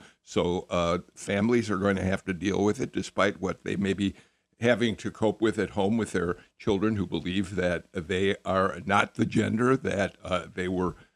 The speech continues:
uh, uh, assigned to it at birth. Um, but this strikes me, we, it took this country a very long time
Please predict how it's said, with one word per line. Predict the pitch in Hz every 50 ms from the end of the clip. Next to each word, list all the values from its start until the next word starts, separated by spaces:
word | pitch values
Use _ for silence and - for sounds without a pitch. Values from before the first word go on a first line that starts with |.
| _ _ _ -
uh, | 90 87 85 - - -
uh, | 90 87 87 85 85 -
assigned | 104 92 82 - - 104 - - 120 101 104 120 110 98
to | - 113 104
it | 95 - -
at | 95 95 - -
birth. | 87 90 87 101 117 - - - _ _ _ _ _ _ -
Um, | 107 110 110 113 117 117 - _ _ _ _ _ _ _ _ -
but | - 127 -
this | 226 240 240
strikes | - - 262 269 269 - -
me, | 214 185 175 170 - - - _ _ _ _ _ _ - _ _ _ _ _ -
we, | 147 143 - _ _ _ _ -
it | 180 175 180
took | - 233 269 240 - _ _
this | - 139 165 165 - -
country | - - 127 113 107 - - 107 101 104 104 -
a | - 110
very | 98 82 82 80 87 113 123 127 127 127 120
long | 110 104 101 98 98 101
time | - - 104 85 85 87 - -